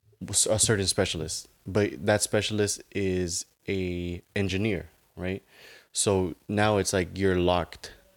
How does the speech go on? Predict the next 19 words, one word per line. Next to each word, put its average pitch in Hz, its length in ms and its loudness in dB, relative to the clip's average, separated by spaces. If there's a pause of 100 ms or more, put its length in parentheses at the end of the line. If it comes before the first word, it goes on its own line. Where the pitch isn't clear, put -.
(420)
to - 100 -6
play 87 500 0
a 85 60 -6
certain 87 360 0
role. 85 280 -4 (540)
Whereas 98 360 6
in 101 100 2
the 95 80 2
beginning, 104 600 2 (180)
you 113 160 -2
can 110 200 2
literally 104 260 4
play 101 300 0
any 101 180 0
specialist, 95 500 -2 (100)
and 101 220 0
you 101 80 -2
can 95 160 -2
play, 90 360 0